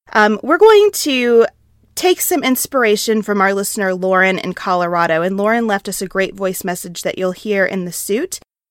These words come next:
And so I'm gonna try to answer Lauren's questions today. So I'll do the pearls as usual, the segment with Lauren, a short segment of the heels, and then we'll end with an interview that I was able to do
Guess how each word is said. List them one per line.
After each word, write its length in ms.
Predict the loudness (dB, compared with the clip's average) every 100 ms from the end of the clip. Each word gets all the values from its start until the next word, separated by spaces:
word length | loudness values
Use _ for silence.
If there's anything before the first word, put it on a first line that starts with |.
| _
And 140 | -6
so 120 | 0 2
I'm 200 | 4 2
gonna 180 | 0
try 180 | 0 2
to 160 | 2 0
answer 320 | -4 -4 -6
Lauren's 460 | -4 -2 -2 -6 -10
questions 680 | -6 -4 -4 -8 -10 -10
today. 440 | -12 -10 -8 -8 -10 _ _ _
So 160 | 0 4
I'll 80 | 4
do 160 | 2
the 80 | -2
pearls 420 | 0 0 2 0
as 160 | -4 -6
usual, 600 | -6 -6 -6 -4 -4 -4
the 120 | -4
segment 380 | -2 -2 -2 -2
with 200 | -6 -4
Lauren, 520 | 0 2 2 0 -2 -6 _ _
a 200 | -2 0
short 560 | -2 -4 -2 0 -2 -6
segment 440 | -4 -2 0 0
of 140 | -2 0
the 80 |
heels, 500 | -4 0 0 2 0
and 180 | 0 0
then 160 | 2 4
we'll 160 | 2 2
end 300 | 2 2 2
with 140 | 2
an 120 | -2 0
interview 480 | 0 0 0 -2 0
that 140 | 0
I 120 | 0
was 220 | 0 -4 -2
able 300 | -2 -2 -4
to 160 | -6
do 440 | -6 -4 -2 -2